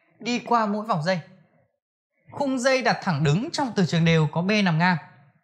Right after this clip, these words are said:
B nằm ngang. Moment ngẫu lực từ tác dụng lên khung có giá trị lớn nhất bằng không phẩy không bốn lăm Newton nhân mét. Ở đây người ta yêu cầu chúng ta tính cảm ứng từ B.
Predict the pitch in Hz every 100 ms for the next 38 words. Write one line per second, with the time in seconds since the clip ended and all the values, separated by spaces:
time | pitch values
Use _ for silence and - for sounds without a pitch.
0 | _ _ _ _ _ _ _ - 147 131
1 | 139 143 - - _ _ _ _ _ _
2 | - 240 240 254 240 240 285 214 - 196
3 | 170 156 - 262 269 254 190 214 208 254
4 | 247 202 - - _ _ _ 156 156 180
5 | 180 170 262 185 165 180 254 277 185 160
6 | 147 - - - 147 - 175 175 196 180
7 | 175 185 170 170 165 185 214 - _ _
8 | _ _ _ _ _ _ _ - 147 190
9 | 185 170 185 175 156 170 180 156 202 -
10 | 117 147 160